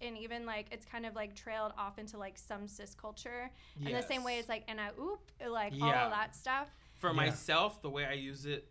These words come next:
Speaker 2: in my everyday terminology, the way we say it is, like, if I'm talking to somebody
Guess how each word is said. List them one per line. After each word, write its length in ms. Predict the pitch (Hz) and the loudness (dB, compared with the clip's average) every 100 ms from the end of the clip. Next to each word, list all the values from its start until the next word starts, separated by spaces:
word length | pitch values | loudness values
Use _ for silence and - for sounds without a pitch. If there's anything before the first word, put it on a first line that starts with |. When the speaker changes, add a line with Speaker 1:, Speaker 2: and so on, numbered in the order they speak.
| - | -10
Speaker 2:
in 220 | 135 127 | -6 -4
my 560 | 123 123 120 123 127 139 147 - | -4 -2 -2 -2 -2 -6 -10 -10
everyday 400 | 131 131 131 127 | -6 -4 -2 -4
terminology, 640 | 131 135 127 123 127 131 131 | -6 -6 -6 -6 -6 -8 -8
the 120 | 131 | -6
way 160 | 123 123 | -4 -4
we 220 | 123 131 | -6 -6
say 320 | 131 131 139 | -6 -4 -4
it 140 | 139 - | -6 -6
is, 320 | 131 123 120 | -8 -6 -6
like, 400 | 135 123 123 123 - - - - | -6 -6 -8 -10 -16 -20 -20 -10
if 140 | 135 127 | -6 -4
I'm 180 | 127 | -4
talking 380 | 127 131 127 139 | -4 -8 -8 -10
to 100 | 127 | -8
somebody 680 | 135 127 123 123 127 127 127 | -6 -4 -4 -4 -4 -6 -8